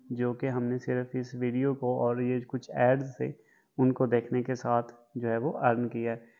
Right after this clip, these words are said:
और अभी मैं आपको दोबारा से दिखाया चलूँ, क्योंकि यहाँ पे हमारे जो कॉइन्स थे वो बिल्कुल ज़ीरो थे और अभी आप यहाँ पे इसको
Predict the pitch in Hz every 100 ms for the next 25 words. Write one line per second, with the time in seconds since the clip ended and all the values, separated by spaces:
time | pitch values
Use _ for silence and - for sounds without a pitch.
0 | _ _ 147 143 139 160 151 147 151 135
1 | 123 120 131 147 139 131 127 127 135 127
2 | 151 - _ _ 135 127 131 123 123 139
3 | 147 139 131 131 135 139 135 139 131 143
4 | 143 - 135 160 _ _ - 127 131 127
5 | 143 156 151 151 143 123 123 135 139 135
6 | 123 120 123 117 - 123 113 120 120 -
7 | 160 175